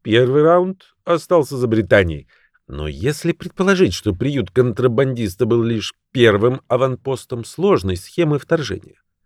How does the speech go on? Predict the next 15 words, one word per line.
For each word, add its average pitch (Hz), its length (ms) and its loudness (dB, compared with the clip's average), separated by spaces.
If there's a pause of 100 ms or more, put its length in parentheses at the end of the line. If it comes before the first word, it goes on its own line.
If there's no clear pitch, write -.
(140)
скажем, 80 560 0 (360)
приют 87 340 -2
контрабандиста 90 960 -2
обеспечивает 131 720 -4
морское 107 600 -2
сообщение. 90 600 -14 (200)
Берег, 156 500 0
недоступный, 113 720 -4
кроме 101 320 -2
как 101 300 -2
по 127 80 -6
тропе, 95 480 -2
идущей 98 500 -6
сверху 110 520 0
вниз, 110 340 -4